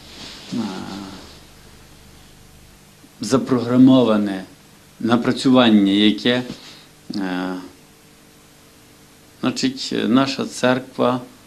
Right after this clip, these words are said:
проголосила себе незалежною, і, е, що виходить з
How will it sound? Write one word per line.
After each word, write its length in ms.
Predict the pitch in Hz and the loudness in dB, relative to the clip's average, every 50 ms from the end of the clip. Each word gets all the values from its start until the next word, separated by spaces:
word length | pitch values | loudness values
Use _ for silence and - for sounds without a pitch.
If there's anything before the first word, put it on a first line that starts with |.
| - - - - - - - - - - - | -20 -20 -20 -20 -20 -20 -20 -20 -20 -20 -8
проголосила 920 | - 117 123 110 107 117 120 117 120 117 117 - - 131 127 117 110 104 | -4 -2 -2 0 0 0 0 0 0 -2 -2 0 0 0 2 2 0 -2
себе 560 | 104 - - 117 110 98 113 113 107 104 107 - 101 | -4 -4 -4 -2 -2 0 2 2 2 2 0 -2 -2
незалежною, 1080 | 104 107 117 117 104 104 113 113 117 127 123 110 104 107 101 98 98 - - 104 101 | 0 2 2 2 2 2 0 0 0 0 0 0 0 -2 -2 -2 -2 -4 -4 -4 -4
і, 60 | 101 - - - - - - - - - - - - | -6 -6 -10 -20 -20 -20 -20 -20 -20 -20 -18 -12 -8
е, 160 | 95 95 92 87 | -6 -4 -4 -4
що 220 | - - - 120 | -4 -4 -2 0
виходить 600 | 107 113 107 - - 131 127 113 110 107 104 - - - - - - - - - - - - - - - - - - - - - - - - | 2 0 0 0 2 2 2 4 4 2 2 0 -6 -18 -20 -20 -20 -20 -20 -20 -20 -20 -14 -12 -10 -10 -10 -12 -18 -20 -20 -20 -20 -20 -20
з 20 | - | -12